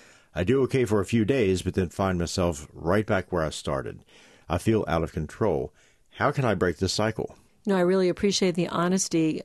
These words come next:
Speaker 2: of that reader, and we're going to help him
Speaker 1: Mm-hmm.
Speaker 2: and others who may have similar questions as we offer some practical ways to be an overcomer in this area. You know, Chris, given the culture we live in,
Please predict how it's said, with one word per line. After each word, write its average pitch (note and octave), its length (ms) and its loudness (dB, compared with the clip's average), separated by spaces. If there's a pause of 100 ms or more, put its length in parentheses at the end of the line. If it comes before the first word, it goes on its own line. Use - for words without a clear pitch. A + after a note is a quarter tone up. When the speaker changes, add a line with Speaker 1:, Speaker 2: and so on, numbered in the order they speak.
Speaker 2:
of D#3+ 220 -2
that D#3+ 200 -2
reader, E3+ 580 -2
and F3 220 -2
we're F3+ 120 0
going A3+ 180 0
to G#3 80 0
help B3 240 -2
him E3+ 320 -4 (320)
Speaker 1:
Mm-hmm. E2+ 200 -2
Speaker 2:
and F#3 320 2
others G3 500 2
who F#3+ 100 0
may F#3+ 140 2
have F#3 140 0
similar G3 480 2
questions E3+ 720 -4 (120)
as E3 240 -2
we F3+ 140 0
offer F3+ 300 -2
some E3+ 220 -6
practical F3+ 580 -2
ways E3+ 440 0
to F3+ 100 -6
be F#3 160 0
an F3 140 -2
overcomer E3+ 840 0
in E3+ 120 -2
this E3 180 -4
area. E3+ 500 -2 (680)
You A#3 100 2
know, B3+ 100 2
Chris, A#3 260 2
given A#3+ 240 2
the A3 80 4
culture G#3+ 400 2
we G3 100 4
live F3+ 240 2
in, E3+ 360 -2